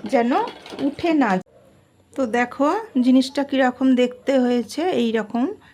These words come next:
দেখতে হলো। এই দেখো, এই যে হাতা বসিয়ে ফেলেছি, এই দেখো হাতা বসানো হয়ে গেছে। দেখো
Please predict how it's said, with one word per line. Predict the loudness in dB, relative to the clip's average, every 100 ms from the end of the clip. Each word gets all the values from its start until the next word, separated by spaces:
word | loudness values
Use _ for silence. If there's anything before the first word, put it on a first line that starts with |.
| _ -2
দেখতে | 0 -2 -4 -4
হলো। | -2 -4 -6 -8 _ _ _ _
এই | -10 -6
দেখো, | -6 -8 -10 -12 -12 _ -20 -14
এই | -6 -4
যে | -2
হাতা | -4 -8 -8
বসিয়ে | -6 -6 -4 -6
ফেলেছি, | -6 -4 -4 -6 -8 -10 -12 _ -20 -20 -20 _
এই | -8 -6
দেখো | -6 -6 -6
হাতা | -8 -6 -4
বসানো | -4 -6 -8 -6 -4
হয়ে | -4 -4 -4
গেছে। | -6 -8 -8 -8 -10 -20 _ _ _ _ _ -10
দেখো | -8 -8 -6